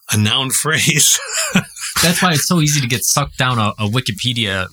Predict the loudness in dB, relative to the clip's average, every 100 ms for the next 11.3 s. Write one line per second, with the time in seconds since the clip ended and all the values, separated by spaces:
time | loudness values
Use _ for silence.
0 | -2 -2 0 -2 -2 0 0 0 -2 0
1 | 2 2 4 4 2 0 -2 -4 -2 0
2 | 2 2 2 0 -6 -6 -2 0 0 -2
3 | 0 0 2 2 2 2 0 0 -2 0
4 | 2 0 0 0 0 0 -2 0 -2 -2
5 | -2 -2 0 0 -2 -2 -2 -2 -4 -2
6 | -2 2 2 0 -2 0 0 -2 -2 -2
7 | -2 -4 -4 -4 -4 -4 -2 -2 -4 -4
8 | -6 -6 -4 -2 0 2 2 0 -8 -8
9 | -2 0 0 0 0 -2 -4 -20 -20 -20
10 | -20 -6 0 2 0 -2 -6 -16 _ -20
11 | -10 -4 -2